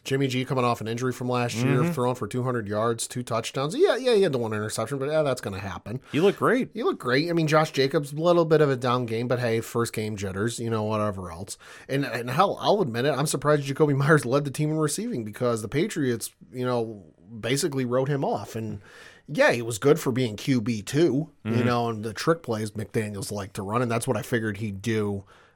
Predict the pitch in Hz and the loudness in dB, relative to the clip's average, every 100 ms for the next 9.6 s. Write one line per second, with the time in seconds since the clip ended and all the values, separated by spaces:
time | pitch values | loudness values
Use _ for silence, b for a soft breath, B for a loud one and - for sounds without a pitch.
0 | _ 123 110 101 131 127 170 160 123 - | _ -2 -2 -4 -6 2 2 2 -4 -4
1 | 123 110 131 131 131 120 147 147 139 185 | -6 0 2 2 2 2 2 2 2 4
2 | 196 180 135 170 240 - 151 120 120 151 | 4 2 2 2 -2 -4 -2 -2 -2 -2
3 | 160 160 156 170 165 - 180 196 160 190 | -2 0 2 0 0 -4 -2 -2 -2 -4
4 | 196 277 - - - - _ - 120 90 | -4 -4 -6 -12 -12 -12 _ 2 4 4
5 | 85 - 113 104 127 110 120 113 117 110 | 4 0 0 0 0 4 4 4 2 2
6 | 113 120 95 87 113 104 104 113 113 95 | 2 0 -2 -2 0 0 0 0 0 -2
7 | 101 85 98 381 415 403 285 95 107 - | -6 0 0 2 2 2 2 0 -2 0
8 | 139 98 95 95 90 87 - - - 104 | -2 -2 -4 0 0 0 -4 -12 -8 -6
9 | 98 104 107 101 98 | -4 -2 -2 -2 -6